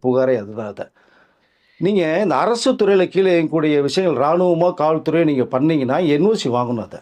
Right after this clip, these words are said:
அது ஒரு ரூல்ஸ் போட்டிருக்காங்க. எக்ஸாம்பிளுக்கு அமரன் படம் ஒண்ணு எடுத்துங்க, so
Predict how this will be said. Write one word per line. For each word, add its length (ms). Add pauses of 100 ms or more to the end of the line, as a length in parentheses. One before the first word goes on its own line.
(120)
அது 240
ஒரு 100
ரூல்ஸ் 380
போட்டிருக்காங்க. 420 (920)
எக்ஸாம்பிளுக்கு 460
அமரன் 420
படம் 240
ஒண்ணு 40
எடுத்துங்க, 460 (880)
so 220